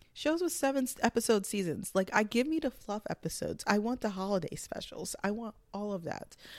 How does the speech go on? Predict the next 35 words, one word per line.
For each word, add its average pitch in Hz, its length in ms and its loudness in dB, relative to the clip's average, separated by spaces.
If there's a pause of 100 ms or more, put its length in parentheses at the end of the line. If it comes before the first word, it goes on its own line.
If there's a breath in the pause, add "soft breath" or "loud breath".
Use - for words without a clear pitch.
(180 loud breath)
I 269 120 0
am 302 180 -2
sick - 520 -6 (360 loud breath)
of 220 200 -2
having, 220 520 -4
like, 196 180 -6
this - 280 -8
ten 226 540 -10
episode 208 520 -2
season 202 460 0
for 175 220 0
a 185 80 -2
comedy 196 520 -6
show 170 320 -6
where 170 280 -6
I, 196 200 0
I 170 60 2
want 196 320 2
more. 175 400 0
I 156 80 -4
want 185 240 -8
more 165 220 -6
development 170 480 -8
in 147 100 -10
characters. 208 540 -4
I 180 80 -2
want 185 200 -6
characters 170 420 -8
doing 147 320 -10
really 185 200 -6
stupid - 580 -10
things 175 280 -8
for 165 120 -10
an 151 80 -8
episode 156 520 -8